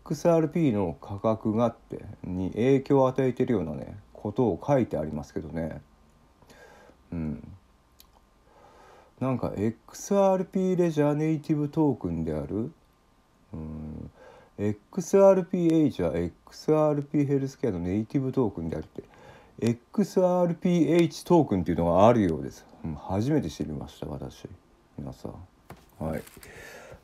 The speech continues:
ということで、チャート見ていきましょう。はい、一応このエックスアールピーヘルスケアっていうね、仮想通貨になるのかな。うん。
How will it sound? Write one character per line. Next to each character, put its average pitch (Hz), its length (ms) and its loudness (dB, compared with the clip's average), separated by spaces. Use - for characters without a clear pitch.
と 113 40 0
い 123 80 4
う - 20 4
こ 135 80 4
と 131 100 6
で、 123 80 4
チ 120 100 0
ャ 139 60 8
ー 143 60 6
ト 156 80 2
見 165 80 2
て 151 60 2
い 135 40 0
き 123 60 2
ま 113 100 4
し - 180 -2
ょ 87 360 2
う。 - 60 2
は 127 160 6
い、 110 80 4
一 104 180 2
応 131 80 8
こ 113 140 -2
の 104 180 2
エ 113 140 6
ッ 143 120 6
ク - 140 0
ス 190 100 4
ア 214 60 8
ー 202 40 6
ル 196 60 2
ピ 196 100 4
ー 143 100 4
ヘ 135 120 8
ル 185 140 2
ス - 160 -14
ケ 190 140 8
ア 156 60 6
っ 110 40 2
て - 80 -4
い 92 60 0
う - 20 -4
ね、 80 300 -8
仮 113 220 0
想 143 220 2
通 139 240 0
貨 92 100 -2
に 87 80 -4
な 85 80 -6
る 85 80 -8
の - 80 -14
か 87 160 -8
な。 110 180 -6
う - 20 -10
ん。 85 320 -10